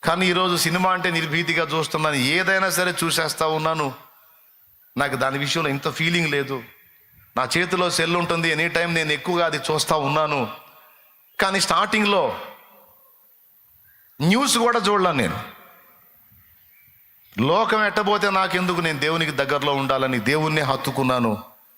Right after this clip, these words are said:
కానీ ఈరోజైతే నా టైం చాలా వరకు ఈ నేత్రాశకే ఉపయోగిస్తున్నాను. ఈ మార్పు ఎందుకు వచ్చింది? ఒకప్పుడు నాలో ఉన్నటువంటి ఆ భక్తి, ఆత్మీయత, ఆ ఆశా నిగ్రహం ఇప్పుడు లేదు. ఆనాడు ఎట్లయినా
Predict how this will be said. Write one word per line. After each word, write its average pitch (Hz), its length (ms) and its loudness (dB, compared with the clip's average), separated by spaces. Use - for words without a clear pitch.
కానీ 123 200 0
ఈరోజైతే 117 760 -2
నా 110 80 -4
టైం 127 460 -2
చాలా 131 220 0
వరకు 131 280 -2
ఈ - 20 0
నేత్రాశకే 120 580 0
ఉపయోగిస్తున్నాను. 104 1040 0
ఈ 104 100 0
మార్పు 117 400 0
ఎందుకు 139 280 0
వచ్చింది? 107 320 0
ఒకప్పుడు 139 380 -2
నాలో 143 300 2
ఉన్నటువంటి 123 720 0
ఆ 101 120 0
భక్తి, 107 640 0
ఆత్మీయత, 107 640 0
ఆ 92 260 -2
ఆశా 113 480 0
నిగ్రహం 117 800 0
ఇప్పుడు 98 240 -4
లేదు. 90 340 -6
ఆనాడు 107 340 0
ఎట్లయినా 117 640 -2